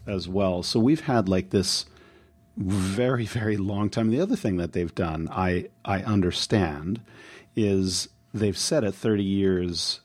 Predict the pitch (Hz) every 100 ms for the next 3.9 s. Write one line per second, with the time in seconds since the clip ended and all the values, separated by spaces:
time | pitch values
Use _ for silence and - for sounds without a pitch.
0 | _ _ _ _ _ _ _ - - 120
1 | 98 85 - - 101 92 95 92 90 -
2 | - _ - 101 - 104 95 90 98 95
3 | 90 92 95 98 90 85 107 104 -